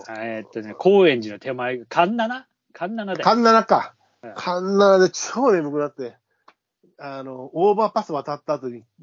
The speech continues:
Speaker 1: いや、途中でさ、はっと俺もちょっとさ、うとうとして、はっと気づいた。
Speaker 2: うん。
Speaker 1: あ、運転の仕方がどう考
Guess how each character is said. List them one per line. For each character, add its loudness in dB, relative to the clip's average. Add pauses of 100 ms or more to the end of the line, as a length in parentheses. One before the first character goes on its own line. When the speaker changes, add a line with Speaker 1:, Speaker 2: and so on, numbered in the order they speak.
(520)
Speaker 1:
い -8
や、 2
途 -10
中 -2
で 0
さ、 -4
は -4
っ -6
と -6
俺 -2
も -6
ち -8
ょ 0
っ -10
と -14
さ、 -10
う 0
と -2
う -8
と -18
し -20
て、 -16 (160)
は 0
っ -6
と 0
気 -12
づ -16
い -16
た。 -8
Speaker 2:
う -6
ん。 2
Speaker 1:
あ、 2 (300)
運 0
転 2
の 0
仕 -12
方 -2
が 0
ど 2
う -4
考 -8